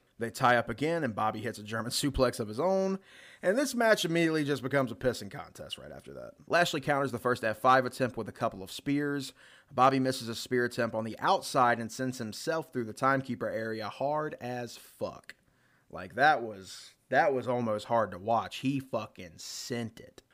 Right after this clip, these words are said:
Back in the ring, Brock hits about forty-seven German suplexes in a row. I guess we're gonna be doing this shit again. <laughs>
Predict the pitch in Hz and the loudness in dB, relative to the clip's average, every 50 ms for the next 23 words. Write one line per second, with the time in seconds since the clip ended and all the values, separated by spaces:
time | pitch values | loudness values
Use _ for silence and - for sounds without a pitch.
0 | _ _ - 151 170 175 175 160 151 147 147 151 151 151 139 117 107 131 139 143 | _ _ 4 4 4 4 2 0 0 0 0 0 2 0 0 2 6 8 8 8
1 | 135 139 151 143 131 - 120 120 117 110 - - 143 147 151 147 135 - 151 143 | 8 6 4 0 0 2 2 2 2 2 2 0 0 0 0 0 0 2 2 2
2 | 131 131 120 123 131 131 131 123 - 135 131 131 127 127 123 120 113 110 101 110 | 2 2 2 2 2 2 0 0 -2 -2 -2 0 0 0 0 0 -2 -6 -8 -8
3 | 104 104 104 120 143 151 151 151 151 131 95 107 104 107 107 - - 101 95 104 | -8 -4 0 2 2 2 2 2 0 0 -2 -4 -6 -8 -10 -10 -12 -12 -12 -12
4 | 98 90 92 87 95 95 95 95 127 160 156 - - 165 151 143 139 135 147 160 | -12 -12 -12 -12 -12 -12 -8 -4 -2 0 0 0 2 2 2 2 0 0 0 0
5 | 160 151 151 139 131 - - | 0 0 0 -2 -4 -8 -12